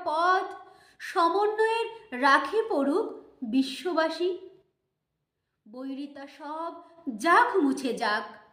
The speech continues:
নতুন ভোরে নতুন বছর চিহ্নিত হোক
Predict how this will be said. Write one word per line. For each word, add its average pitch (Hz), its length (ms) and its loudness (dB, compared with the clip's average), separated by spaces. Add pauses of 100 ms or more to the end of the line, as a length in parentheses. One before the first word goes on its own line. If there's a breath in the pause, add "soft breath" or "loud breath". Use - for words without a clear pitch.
(540)
নতুন 220 320 -12 (100)
ভোরে 262 680 -8 (680)
নতুন 269 440 -6
বছর 339 600 -4 (280 loud breath)
চিহ্নিত 403 540 4
হোক 415 380 2